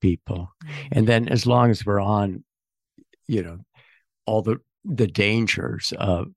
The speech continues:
Speaker 1: of these compounds. So number one is that, um, is,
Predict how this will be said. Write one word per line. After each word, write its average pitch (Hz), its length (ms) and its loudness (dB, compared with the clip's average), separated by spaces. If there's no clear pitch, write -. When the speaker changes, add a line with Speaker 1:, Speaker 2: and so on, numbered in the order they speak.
Speaker 1:
of 92 140 -2
these 90 520 -2
compounds. 90 560 0
So 104 140 0
number 107 320 2
one 101 340 2
is 92 200 -4
that, 85 280 -2
um, 85 400 -2
is, 85 420 -6